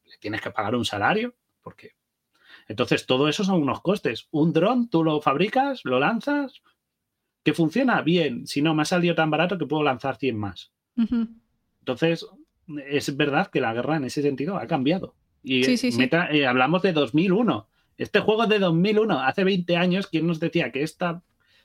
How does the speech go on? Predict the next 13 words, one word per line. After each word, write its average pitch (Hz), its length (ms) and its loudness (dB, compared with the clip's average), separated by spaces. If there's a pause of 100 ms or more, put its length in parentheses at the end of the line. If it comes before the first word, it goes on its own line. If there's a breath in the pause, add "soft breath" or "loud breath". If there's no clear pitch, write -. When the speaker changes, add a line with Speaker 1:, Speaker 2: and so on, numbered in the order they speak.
(100)
Speaker 1:
chorrada 151 580 2
que 151 120 0
se 139 100 -4
hablaba 131 260 0
aquí 143 360 -6 (180)
iba - 200 -2
a 240 40 6
Speaker 2:
Estos 226 60 6
Speaker 1:
ser 220 100 4
real. 220 140 6
Speaker 2:
drones, 254 340 2 (320 soft breath)
eh, - 160 2 (180)
sí. - 380 -2